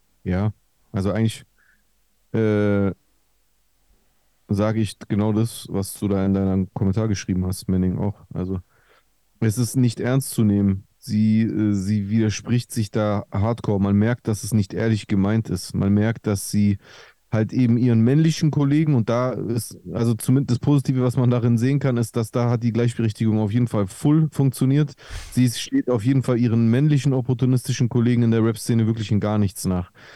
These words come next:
Also egal, ob das jetzt diese Lügengeschichte ist, sie hätte ihr Auto zurückgegeben, weil ein schwarzer A M G viel zu auffällig ist und stattdessen hat sie jetzt einen pinken. <laughs> Ähm, oder ob es das, ähm,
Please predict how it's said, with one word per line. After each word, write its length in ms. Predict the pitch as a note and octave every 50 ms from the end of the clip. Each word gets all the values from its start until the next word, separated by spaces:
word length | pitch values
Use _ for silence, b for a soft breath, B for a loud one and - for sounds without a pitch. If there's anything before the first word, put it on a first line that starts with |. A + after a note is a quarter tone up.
| B B B B
Also 500 | - - G#2+ G#2 G2 G#2 G2+ G2+ G#2 G#2 G2 B B B B B B B _ -
egal, 420 | - E2+ B2 A2+ G#2+ A#2 B2 C3 C3
ob 200 | B2 G#2+ - -
das 160 | - A2 -
jetzt 380 | A#2+ A#2+ A2 - - - - -
diese 360 | - - A#2 A2 A#2 A2 G#2+
Lügengeschichte 720 | A2+ A#2 B2 C3 C#3 C3 C3 A#2 G#2+ - C3 A#2+ A2 - C3
ist, 140 | B2 G#2 -
sie 120 | A#2 A2+
hätte 160 | A#2+ A#2 B2+
ihr 200 | B2 A#2 A2+ G#2+
Auto 240 | A2 B2 C3 - C3
zurückgegeben, 640 | - - B2 A2+ B2+ A#2 - A2 A2+ A#2+ A#2+ A#2 G#2+
weil 140 | A2 A2+ A2+
ein 80 | A2+ G#2
schwarzer 460 | - - A2+ A#2 B2 C3 - C3+ A2
A 60 | A2+
M 140 | A#2 A2+ A2
G 120 | A#2+ B2+
viel 200 | A#2 - C3 A#2
zu 120 | A#2 B2+ G#2+
auffällig 480 | B2 C3+ B2+ - B2 A2+ A2 G2+ -
ist 200 | B2 B2+ - -
und 80 | A#2+ -
stattdessen 380 | - A#2+ G#2+ - B2 A2 A#2+ A#2+
hat 100 | A#2 G#2
sie 120 | - A#2+
jetzt 160 | A2+ G2 -
einen 180 | G#2+ A2 G2+ G2
pinken. 560 | - - C#3 C#3+ D3 - - B2 A#2+ C3 - _ B
<laughs> 0 | B B B B B B B B B B B B B B - -
Ähm, 560 | B2 B2 A#2+ A#2+ A#2+ A#2 A2+ A2+ A2+ A2+ A#2+ -
oder 480 | - A2+ A#2 A#2 A#2 A#2 A2+ A#2 A2+ G#2 - b b b b b b b _ _ -
ob 240 | - B2 A#2+ G#2+ -
es 220 | A#2+ G#2+ - -
das, 340 | - B2+ A#2 - - - - A2
ähm, 560 | B2 A#2+ A#2 A2+ A2+ A2+ A2+ A#2 A2+ A2 G#2+